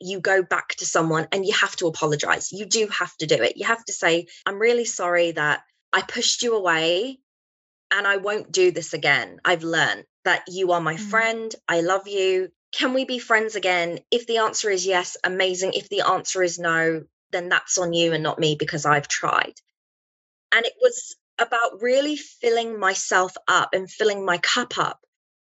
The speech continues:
Speaker 1: with things which I loved. You know, I loved going out for dinner. I went out for dinner with my friends. I loved going for drinks. I went for drinks with my friends.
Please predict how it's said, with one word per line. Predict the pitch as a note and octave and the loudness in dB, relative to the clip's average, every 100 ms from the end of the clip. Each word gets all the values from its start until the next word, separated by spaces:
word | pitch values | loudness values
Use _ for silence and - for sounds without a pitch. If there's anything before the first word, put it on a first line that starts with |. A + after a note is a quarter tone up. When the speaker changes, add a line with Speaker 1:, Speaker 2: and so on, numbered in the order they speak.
| _ | _
Speaker 1:
with | G#3 A3 - | 2 2 2
things | A3+ A3 G#3+ | 0 0 0
which | F#3+ - | -2 -2
I | F3 | 0
loved. | E3 E3+ C#3+ - _ - _ | 2 2 2 -2 _ -20 _
You | G3 | -4
know, | F3+ E3 E3+ - | 0 2 0 0
I | G4+ | 0
loved | G3+ G3+ G3 - - - | 2 0 -2 -8 -12 0
going | F#3+ F3 E3+ | 2 2 0
out | - - | -4 -8
for | |
dinner. | E3 E3 D3+ A2+ | 0 2 2 0
I | F3 | 0
went | F3+ E3 | 2 0
out | - | 0
for | E3+ | -2
dinner | E3+ E3 | 0 2
with | D#3+ D#3+ | 0 0
my | D#3+ | -4
friends. | - C#3 A2+ A#2 - - | 0 -2 -2 -8 -8 -2
I | G3 | 0
loved | F#3+ F#3+ F#3+ - - - - | 2 0 -2 -14 -20 -14 0
going | G#3 G3 F#3+ | 2 2 -2
for | - | -6
drinks. | E3+ F3 D#3 B2 - F#3 | 0 2 2 0 -8 0
I | F3 | 2
went | F3 - _ | 2 -2 _
for | F3 | 0
drinks | F#3+ F3 C#3+ | 2 2 -2
with | - | -6
my | E3 E3 | -6 -4
friends. | - D#3+ C#3 D#3 | 0 0 0 -4